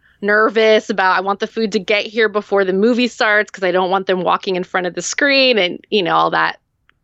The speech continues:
kind of stuff. So our theater here in Alameda, that historic theater I was mentioning earlier, there's a restaurant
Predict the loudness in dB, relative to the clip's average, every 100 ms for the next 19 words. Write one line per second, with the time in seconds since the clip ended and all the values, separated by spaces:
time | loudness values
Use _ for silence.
0 | -10 -8 -8 -10 -6 -4 -4 0 0 0
1 | _ -2 -2 0 0 0 -4 -2 0 0
2 | 0 -4 -4 -2 0 0 -2 -2 0 0
3 | -2 -4 -6 -8 _ _ -8 -8 -6 -2
4 | -2 0 -2 0 0 -2 -2 -2 -2 0
5 | 0 -2 0 0 0 -2 -2 -4 -8 -20
6 | -20 _ 0 2 2 0 -2 -2 -2 0
7 | 0 0 -4